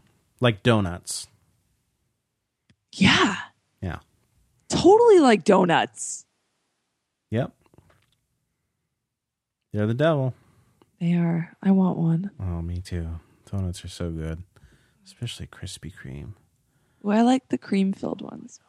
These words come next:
Speaker 2: Okay, so
Speaker 1: Yeah.
Speaker 2: anyway, get it done.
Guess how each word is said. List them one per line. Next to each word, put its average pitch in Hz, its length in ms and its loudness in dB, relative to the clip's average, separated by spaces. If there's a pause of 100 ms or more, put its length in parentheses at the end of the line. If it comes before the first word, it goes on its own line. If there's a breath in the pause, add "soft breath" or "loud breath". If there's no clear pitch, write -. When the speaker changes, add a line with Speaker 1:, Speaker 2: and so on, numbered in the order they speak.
(380)
Speaker 2:
Okay, 214 260 2
so 233 500 2
Speaker 1:
Yeah. 226 60 -14 (260)
Speaker 2:
anyway, 202 1080 0 (1800)
get 190 180 6
it 190 220 2
done. 135 460 4